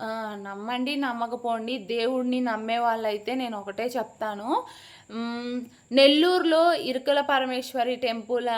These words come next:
చాలా ఫేమస్, అక్కడ అమ్మవారు వెలిసిందనమాట. So, మీరు నమ్మండి, నమ్మకపోండి, వాడు ఆ టెంపుల్ దగ్గరికి వెళ్ళి ఆగిపోయాడంట. అక్కడ నుంచి నాకు ఎక్కడికి వెళ్ళాలి, ఏం చేయాలి అన్నది నాకు అర్థం కాలేదు, నాకు వెళ్ళబుద్ధి కాలేదు. నేను అక్కడ ఆగిపోయి,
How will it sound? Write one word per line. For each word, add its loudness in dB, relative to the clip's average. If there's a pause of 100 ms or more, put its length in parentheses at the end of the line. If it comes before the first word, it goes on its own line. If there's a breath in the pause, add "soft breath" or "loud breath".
(140)
చాలా 0
ఫేమస్, -2
అక్కడ -2
అమ్మవారు -2
వెలిసిందనమాట. -8 (680 loud breath)
So, 4
మీరు 0
నమ్మండి, -2
నమ్మకపోండి, -2 (260 loud breath)
వాడు 6
ఆ 4
టెంపుల్ 0
దగ్గరికి -2
వెళ్ళి 4
ఆగిపోయాడంట. 0 (420 loud breath)
అక్కడ 2
నుంచి 0
నాకు 0
ఎక్కడికి 2
వెళ్ళాలి, 2
ఏం -2
చేయాలి 2
అన్నది -4
నాకు -4
అర్థం -4
కాలేదు, -2
నాకు 0
వెళ్ళబుద్ధి 0
కాలేదు. 0
నేను 2
అక్కడ 0
ఆగిపోయి, 0